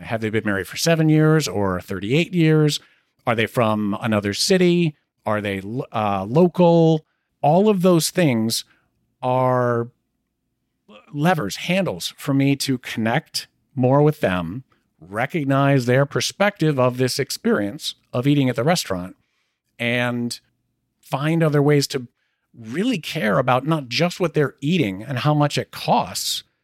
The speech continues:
but that they really like it and are really having a good time. So those questions, that first conversation that I have with a, uh, table, or let's talk about it in podcast editing,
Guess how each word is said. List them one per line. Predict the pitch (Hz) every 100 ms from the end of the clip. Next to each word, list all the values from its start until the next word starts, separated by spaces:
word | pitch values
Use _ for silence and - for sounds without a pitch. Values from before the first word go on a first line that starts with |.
| _ _
but | 135 160
that | 151
they | 143
really | 117 110 117 185 185
like | 196 -
it | 123 131 -
and | 147
are | 160
really | 120 127 196 117
having | 123 123
a | 139
good | 131
time. | 139 185 123 - - _ _ _ _
So | - 151 139 135 127 120 _ _ _ -
those | 120 185 233
questions, | - 185 - - 110
that | 131 127
first | - - 185 185 190 -
conversation | - 175 165 151 151 156 - 92 82 - _ _ _ -
that | 113 120 110 107 - - - _ _ _ _ _ _ _ _ _
I | 117
have | 123 143 143
with | 117
a, | 110 -
uh, | 120 113 107
table, | - 160 151 131
or | 151
let's | 185 196 -
talk | - 170
about | 151 135
it |
in | 127 110
podcast | 156 151 110 101
editing, | 101 85